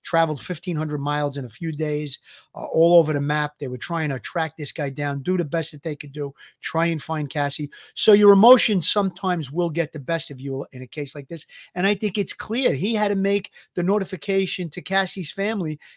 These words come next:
that she was found dead. And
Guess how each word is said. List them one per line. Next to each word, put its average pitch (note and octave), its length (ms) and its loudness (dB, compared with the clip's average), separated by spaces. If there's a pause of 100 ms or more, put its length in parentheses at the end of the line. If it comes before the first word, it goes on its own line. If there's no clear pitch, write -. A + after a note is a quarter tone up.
(100)
that E3 160 0
she - 120 0
was F3 160 -2
found F3 500 -2 (220)
dead. F#3 380 -2 (360)
And D#3+ 400 -2